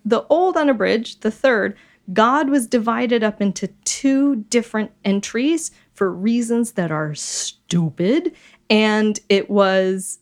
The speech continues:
um, written <laughs> mostly by a Paulist Catholic, which is fine. And if you know anything about religion, you can read the entry and you can know that the guy who wrote it was a Paulist Catholic. There, there was a Lutheran who helped with a couple of them.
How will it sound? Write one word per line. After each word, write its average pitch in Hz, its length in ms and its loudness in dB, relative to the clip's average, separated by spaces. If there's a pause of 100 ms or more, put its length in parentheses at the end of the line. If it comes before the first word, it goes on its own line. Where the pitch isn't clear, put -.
um, 165 360 0 (360)
written 233 600 2
<laughs> - 40 -20
mostly 240 840 2
by 190 600 -2
a 175 200 -2
Paulist 175 680 -6
Catholic, 285 680 -4 (840)
which 196 180 -2
is 208 200 2
fine. 233 500 2
And 196 140 -2
if 202 140 -6
you 190 80 0
know 202 140 0
anything 208 320 0
about 196 260 0
religion, 185 480 -2
you 165 100 -4
can 175 200 -6
read 185 200 -2
the 190 100 -2
entry 175 280 -4
and 170 80 -6
you 170 100 -8
can 170 220 -4
know 180 220 0
that 165 160 -10
the 165 60 -18
guy 170 220 0
who 170 80 -2
wrote 175 260 0
it 165 80 -4
was 175 140 -10
a 175 40 -12
Paulist 147 540 -8
Catholic. 160 560 -6
There, 156 380 -4 (220)
there 170 100 -2
was 170 160 -2
a 170 60 0
Lutheran 226 600 0
who 233 180 -2
helped 226 420 -8
with 165 100 -2
a 160 60 -2
couple 190 340 -2
of 220 100 -4
them. 247 160 0